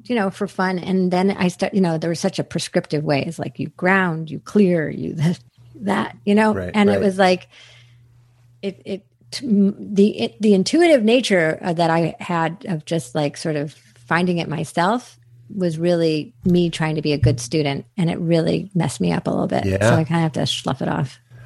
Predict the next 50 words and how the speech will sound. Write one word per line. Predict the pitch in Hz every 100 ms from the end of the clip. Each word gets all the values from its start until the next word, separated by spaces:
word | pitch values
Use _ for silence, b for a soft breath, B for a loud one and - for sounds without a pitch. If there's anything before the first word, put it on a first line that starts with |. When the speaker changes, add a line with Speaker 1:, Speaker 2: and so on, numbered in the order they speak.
| B
Speaker 2:
I | 120
think | 120 156 135 - -
you | 156 131 135
and | 123
I | 120
are | 110
similar | - 123 117
in | 110
that | 104
way. | 110 104 117
It |
goes | 123 151 127
into, | 135 120
like, | 120 117
the | 120
way | 113
we | 110 110
perform, | 104 107 - 151 131 110
we | 104
want | 110 110
to | 104
achieve. | - - 143 110 104 104 - B
Speaker 1:
Mm-hmm. | 196 190 180
Speaker 2:
And |
then | 127 131
if | 127 127
you | 131
mix | 131 143 160 - -
the | - 127 110 117
ego | 139 175 135 107 107
and | 107 113
the |
achievement | 120 120 - 170 131 131 120
energy | 131 131 120 110
Speaker 1:
Yes. | 165 170 170 165 127
Speaker 2:
into | 113
meditation. | - 127 123 117 101 B B B B B B
I | 139
just | 180 190
had | 156 147
a | 139
guy | 127 123
on | 123 120
the |
podcast, | 117 117 113 117 113 - -
his | 110 107
name's | 107 98
Ramesh, | 104 110 117 - - B B B
and | 117 117
his | 107 180 202 156 -